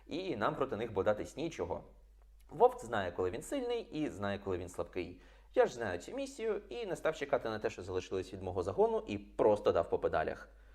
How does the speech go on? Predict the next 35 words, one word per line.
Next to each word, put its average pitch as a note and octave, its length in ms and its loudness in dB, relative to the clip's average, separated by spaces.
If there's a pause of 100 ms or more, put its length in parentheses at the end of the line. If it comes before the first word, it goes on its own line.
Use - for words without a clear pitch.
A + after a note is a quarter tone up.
(600)
Ну B3+ 200 4
а - 60 8
що, - 200 0
вовк G3 440 4
не D3 80 2
лев, A3+ 240 4
сумоїст D3+ 420 -2
не - 60 -6
камікадзе, E3 600 0
я A3 240 4
без - 160 0
танка, A#3 640 2
тому A3 180 6
хай F3+ 200 2
з - 40 -14
танком D3 300 0
розбираються A2 500 4
пацани G2 600 0
в - 60 -20
танку. E2+ 460 2 (320)
А - 180 2
я A#2 260 8
на A2+ 80 6
таке F#2 240 0
не F2 100 -6
підписувався, F3+ 640 -2 (180)
пішов F#2+ 260 0
на F#2 80 -2
базу, F3+ 300 2
де G#2+ 140 0
є G2 60 6
Кока-Кола E3 560 2
і G2+ 60 -4
техаський F2+ 520 -4
стейк. F2+ 480 -2